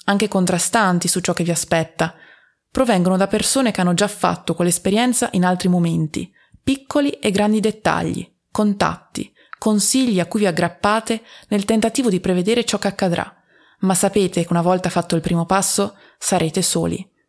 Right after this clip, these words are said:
Se vi state chiedendo perché mai dovreste sottoporvi a queste sofferenze, anziché acquistare un semplice biglietto aereo,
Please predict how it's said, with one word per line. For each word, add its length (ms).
Se 160
vi 100
state 300
chiedendo 560
perché 320
mai 380
dovreste 380
sottoporvi 560
a 60
queste 280
sofferenze, 800
anziché 380
acquistare 520
un 100
semplice 480
biglietto 420
aereo, 460